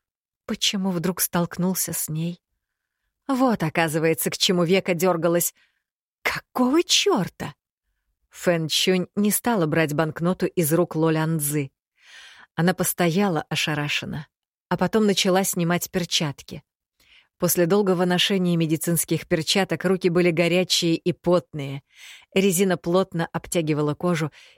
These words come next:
и снять их оказалось нелегко. Фэн Чунь с силой сдирала перчатки, выплёвывая одно за другим обжигающие слова.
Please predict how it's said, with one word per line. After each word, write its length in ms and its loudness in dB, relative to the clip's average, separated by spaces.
и 100 4
снять 480 0
их 100 -4
оказалось 600 -2
нелегко. 520 -2
Фэн 340 0
Чунь 420 0
с 240 -2
силой 260 4
сдирала 380 0
перчатки, 720 -2
выплёвывая 960 2
одно 380 0
за 100 0
другим 400 -2
обжигающие 720 0
слова. 460 -2